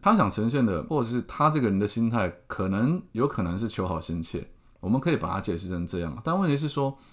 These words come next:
最后呈现在观众面前，就是迷妹、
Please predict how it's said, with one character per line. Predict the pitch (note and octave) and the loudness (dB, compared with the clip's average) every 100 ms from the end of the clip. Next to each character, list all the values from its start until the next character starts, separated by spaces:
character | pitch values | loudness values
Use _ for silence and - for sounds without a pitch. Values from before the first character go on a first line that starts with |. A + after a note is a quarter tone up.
| - - - - | -20 -20 -20 -6
最 | - | 2
后 | G#3 | 4
呈 | F3 A#2+ C3 | 4 4 4
现 | C#3 | 4
在 | C#3 A#2+ F2 - - | 4 2 2 -2 -4
观 | C#3 C#3+ | 0 2
众 | C#3+ | 2
面 | C3+ A#2+ | 2 2
前， | G2+ F2+ F#2 | 2 0 -2
就 | G#2+ | 0
是 | G#2+ F#2 | 0 0
迷 | F#2+ G#2 | 2 4
妹、 | B2+ A2+ F2 | 4 2 0